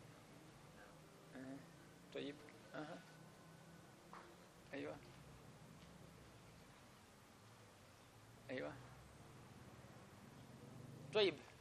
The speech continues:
Speaker 2: Al-qurunul mufaddala, at-thalatha, kulluha mutakaddimin. Karne tatu zilizotangulia, zote ni mutakaddimin. Kisha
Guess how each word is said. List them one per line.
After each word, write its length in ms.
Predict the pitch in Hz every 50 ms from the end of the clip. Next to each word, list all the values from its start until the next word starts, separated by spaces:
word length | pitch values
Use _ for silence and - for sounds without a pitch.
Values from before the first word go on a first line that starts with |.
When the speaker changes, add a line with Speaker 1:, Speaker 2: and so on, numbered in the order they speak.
| - - - - - - - - - - - - - - - - - -
Speaker 2:
Al-qurunul 580 | - 185 190 185 - 220 233 254 269 254 233 233
mufaddala, 580 | 226 202 - 226 220 202 202 196 185 165 160 - - - - - - - -
at-thalatha, 500 | - - - 185 190 190 185 180 - 147
kulluha 460 | - - 226 208 196 175 160 147 - - - - - - - -
mutakaddimin. 680 | 175 175 165 170 - 170 170 170 185 180 180 156 143 143 - - - - - - - - - - - - - -
Karne 260 | 170 170 180 190 196
tatu 260 | - 240 233 - 202
zilizotangulia, 880 | 170 185 190 180 165 175 175 - 185 185 190 196 208 214 208 208 214 208 185 - 185
zote 300 | 156 - 202 208 202 214
ni 200 | 196 196 196 202 - - - - - - - - - - - - - - - - -
mutakaddimin. 800 | 165 190 196 202 196 190 180 170 165 151 175 180 180 175 170 170 - - - - - - - - - - - - - - - - - - - - - - - - -
Kisha 500 | - 254 269 269 - - 226 185 151 -